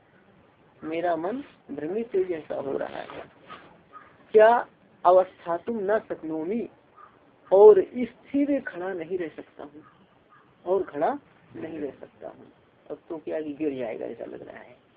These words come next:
क्या अवस्था तुम न शक्नोमि, और खड़ा नहीं रह सकता हूँ, स्थिर खड़ा नहीं रह सकता हूँ। आगे क्या बोलता है? केशवा, क्या विपरीतानि,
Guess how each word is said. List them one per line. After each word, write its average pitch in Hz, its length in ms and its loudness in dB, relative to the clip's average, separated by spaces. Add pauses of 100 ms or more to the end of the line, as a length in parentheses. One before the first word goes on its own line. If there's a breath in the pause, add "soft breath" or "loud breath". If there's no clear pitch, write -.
(640)
क्या 185 180 0
अवस्था 165 520 -4
तुम 175 200 -10
न 170 160 -6
शक्नोमि, 160 580 -8 (420)
और 165 280 -2 (280)
खड़ा 160 260 -2 (260)
नहीं 160 280 -10
रह 160 120 -8
सकता - 380 -16
हूँ, 156 360 -14 (160)
स्थिर - 320 -6
खड़ा 151 240 -8
नहीं 151 160 -12
रह - 140 -10
सकता - 360 -18
हूँ। - 200 -16 (1300)
आगे 165 220 -2
क्या 180 140 -2
बोलता 165 360 -4
है? 170 180 -6 (160)
केशवा, 151 540 -4 (1800)
क्या 175 320 4 (1000)
विपरीतानि, 226 960 0